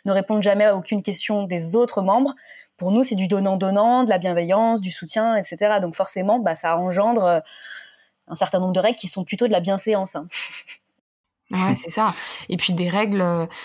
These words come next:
Speaker 2: des règles classiques, quoi. C'est-à-dire, il n'y a pas de, il y a pas de racisme, il n'y a pas, euh, il y a pas de remarques, euh,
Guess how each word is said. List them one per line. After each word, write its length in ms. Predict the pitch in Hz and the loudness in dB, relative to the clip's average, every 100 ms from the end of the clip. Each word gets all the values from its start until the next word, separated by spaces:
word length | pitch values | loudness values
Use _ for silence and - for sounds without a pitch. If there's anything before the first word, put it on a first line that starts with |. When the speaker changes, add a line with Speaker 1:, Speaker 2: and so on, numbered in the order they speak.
| - | -8
Speaker 2:
des 140 | 175 190 | -2 0
règles 200 | 202 202 | 0 -2
classiques, 420 | 214 226 302 294 | -4 -4 -4 -4
quoi. 200 | - 160 | -2 -2
C'est-à-dire, 600 | 160 160 165 165 226 190 | -2 -2 -2 0 0 0
il 40 | |
n'y 60 | 165 | -2
a 60 | 160 | -2
pas 220 | 180 190 | -2 -2
de, 580 | 190 175 170 165 180 175 - _ _ _ _ _ _ _ | 0 -2 -2 -2 -4 -6 -10 _ _ _ _ _ _ _
il 40 | 180 | -2
y 40 | |
a 40 | 175 | 0
pas 120 | 185 | 0
de 60 | |
racisme, 680 | 180 170 - 220 226 233 208 | 2 0 0 0 0 2 2
il 60 | 180 | 2
n'y 60 | |
a 60 | 165 | 0
pas, 360 | 175 196 196 185 175 | 2 4 4 2 0
euh, 40 | - _ _ | -4 _ _
il 60 | 180 | -2
y 40 | |
a 60 | 175 | 0
pas 120 | 190 | 0
de 120 | 185 | 0
remarques, 560 | 185 190 202 202 - - | 2 2 2 2 0 -2
euh, 300 | 175 170 170 | 0 0 -2